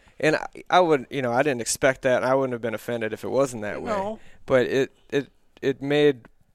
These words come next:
Speaker 1: it made me feel like, uh, like I was part of that group of people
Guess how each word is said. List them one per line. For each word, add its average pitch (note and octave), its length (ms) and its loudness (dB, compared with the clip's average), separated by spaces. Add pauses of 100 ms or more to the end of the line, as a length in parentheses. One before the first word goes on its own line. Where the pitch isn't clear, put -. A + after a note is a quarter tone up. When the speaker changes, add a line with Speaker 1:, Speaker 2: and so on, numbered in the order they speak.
(760)
Speaker 1:
it B2+ 140 -6
made C#3 220 -2
me C3+ 160 -2
feel B2+ 360 0
like, A2+ 260 -4
uh, G2 240 -2 (460)
like B2 180 -4
I A#2+ 60 -2
was A2 140 -6
part - 360 2
of A#2+ 260 0
that B2 240 2
group B2+ 260 -8
of B2+ 140 -8
people C3+ 500 -4